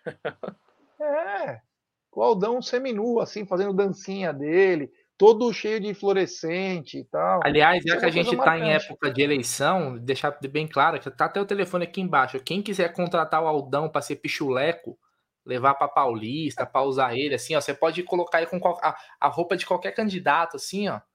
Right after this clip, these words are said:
Speaker 3: E você leva ele, que ele parece um, um bonecão. Podem levar também, a gente aluga. Mas tem que devolver, né? Vivo, de preferência.
Speaker 2: É, isso aí.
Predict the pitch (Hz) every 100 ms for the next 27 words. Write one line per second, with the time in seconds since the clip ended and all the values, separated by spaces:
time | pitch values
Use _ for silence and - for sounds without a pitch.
0 | - _ _ - 170 175 185 170 185 165
1 | 165 165 170 170 196 185 156 143 127 120
2 | - _ _ _ 143 139 143 131 - 175
3 | 208 117 - _ _ _ _ _ _ -
4 | 147 175 196 170 170 185 170 156 151 185
5 | 185 185 127 113 - _ - 120 135 160
6 | 175 214 214 147 151 139 131 _ 139 127
7 | 170 123 120 - 139 151 135 113 - _
8 | _ _ _ _ _ _ _ _ _ _
9 | _ _ _ _ 143 131 117 110 113 113
10 | 113 - 175 190 143